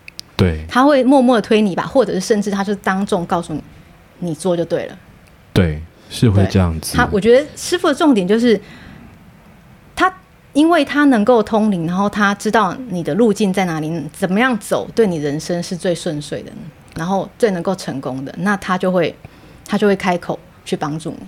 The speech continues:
Speaker 1: 对，没错，因为师父其实他也希望不管是徒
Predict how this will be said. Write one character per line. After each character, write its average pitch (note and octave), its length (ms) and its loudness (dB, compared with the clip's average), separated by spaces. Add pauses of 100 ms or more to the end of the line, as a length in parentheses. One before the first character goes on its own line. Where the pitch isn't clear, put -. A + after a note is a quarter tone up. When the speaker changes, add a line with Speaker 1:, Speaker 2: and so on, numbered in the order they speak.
(220)
Speaker 1:
对， G#2 160 4
没 D#2+ 220 -2
错， D#2 360 0
因 B2 140 8
为 D#3 260 6
师 C#3+ 200 2
父 C#3+ 100 6
其 F#2+ 140 -2
实 F2 100 2
他 G#2 160 4
也 F2 140 4
希 F#2 240 2
望 F#2 300 4
不 B2 120 2
管 F#2 180 4
是 G2+ 120 4
徒 D#2 240 2